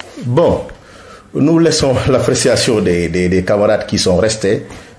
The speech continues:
pour porter. En tout cas, à un moment donné, nous avons pensé que les orientations qui nous avaient poussé à adhérer à ces centrales à un moment donné ne sont plus sur les, sur la trajectoire.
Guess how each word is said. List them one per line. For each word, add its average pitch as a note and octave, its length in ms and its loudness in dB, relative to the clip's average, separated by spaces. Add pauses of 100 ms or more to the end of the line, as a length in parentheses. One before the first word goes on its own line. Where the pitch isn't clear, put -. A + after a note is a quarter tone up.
pour G2 140 -4
porter. G2+ 320 0
En F#2+ 240 2
tout B2+ 80 0
cas, C3+ 140 2
à C3 140 2
un C3 80 2
moment A#2 180 2
donné, A2 200 4
nous A#2+ 80 2
avons A2+ 200 2
pensé G#2+ 340 0
que G#2 100 -2
les C#3+ 240 2
orientations A2 760 2
qui C#3+ 140 0
nous C#3 200 4
avaient A#2 220 4 (300)
poussé C#3+ 520 2
à F#2+ 180 -2
adhérer A#2 420 2 (320)
à - 140 -2
ces A2+ 140 0
centrales F#2+ 640 2
à F#2 160 0
un G2 80 2
moment F#2+ 240 2
donné A2+ 300 2 (300)
ne B2+ 80 0
sont B2 260 0
plus A#2 300 0 (200)
sur G#2 200 -6
les, G2 240 0
sur G#2 140 -4
la G2 160 2
trajectoire. F#2 580 -2